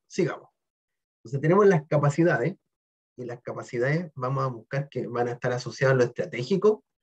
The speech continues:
¿ya? A lo funcional y a lo operacional. Entonces, lo estratégico, nosotros tenemos que buscar esa, la, la empresa tiene que r-,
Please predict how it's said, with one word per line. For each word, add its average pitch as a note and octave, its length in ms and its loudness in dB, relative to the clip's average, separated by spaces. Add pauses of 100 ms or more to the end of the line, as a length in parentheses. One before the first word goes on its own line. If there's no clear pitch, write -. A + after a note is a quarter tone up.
(220)
¿ya? A2 240 -6 (220)
A - 140 -4
lo G#2 120 2
funcional A#2+ 760 0 (160)
y D3 120 2
a E3 40 6
lo F3 60 6
operacional. F3 580 2 (720)
Entonces, - 240 -10
lo A#2 100 0
estratégico, D#3 760 -2 (340)
nosotros C3+ 460 -4
tenemos C3 400 -2
que B2 340 -4
buscar A2+ 380 -2
esa, C3 400 2 (560)
la, - 220 -14
la - 160 -12
empresa D3+ 580 0 (400)
tiene A2 300 -8
que A2 160 -6
r-, G2+ 220 -10